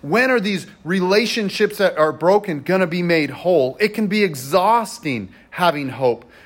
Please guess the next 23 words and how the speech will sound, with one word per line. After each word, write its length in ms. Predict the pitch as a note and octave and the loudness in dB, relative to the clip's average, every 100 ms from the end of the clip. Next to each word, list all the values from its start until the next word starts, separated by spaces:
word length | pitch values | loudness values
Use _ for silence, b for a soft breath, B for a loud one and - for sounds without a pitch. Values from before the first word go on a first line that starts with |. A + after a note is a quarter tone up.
| B B _ | B B _
It 140 | G#3 G#3 | -6 -2
can 160 | A3 | -2
seem, 400 | G3 - A#3+ A#3 | -2 -2 -2 -2
sometimes 500 | - A#3+ A#3+ A#3 G#3 | -4 -4 -2 -2 -2
seem 380 | - G3+ G3 F#3+ | -4 -4 -2 -2
impossible 960 | F3 C#3 - E3+ G3 G3 G#3 G3+ A3 A3 B B | -6 -8 -4 0 0 0 -2 0 0 -4 B B
or 100 | - | -6
maybe 360 | D3 E3 A3 G#3+ | -2 2 2 0
even 520 | G3 F#3 F3+ D#3+ C3 - - | -4 -2 2 0 -2 -12 -20
pointless 680 | - G3 G#3 G#3 D3+ B2+ - | -6 2 2 0 -2 -4 -4
to 120 | - A2 | -8 -8
have 280 | A#2 A2 | -2 -2
hope. 360 | G2 A2+ G#2 - _ b b b b b | 0 -4 -4 -8 _ b b b b b
But 120 | D#3+ | 0
our 200 | F3 G3 | 2 2
hopes 460 | D#3+ F#3 G#3 G3+ - | 2 2 2 0 -8
can 200 | F#3+ D#3+ | -6 -4
be 180 | E3+ E3 | -2 -2
rekindled. 960 | C#3+ C#3 C#3 - G3 F#3+ C#3+ G#2 F#2+ - B B B | -2 -4 -6 -2 0 2 0 -2 -6 -20 B B B
They 100 | F3 | -2
can 160 | G3+ | 0
be 140 | F#3+ G3 | 0 0
refreshed. 840 | F3 C#3+ - - F3 F3+ B2+ - | 0 -2 -8 -2 2 2 -2 -14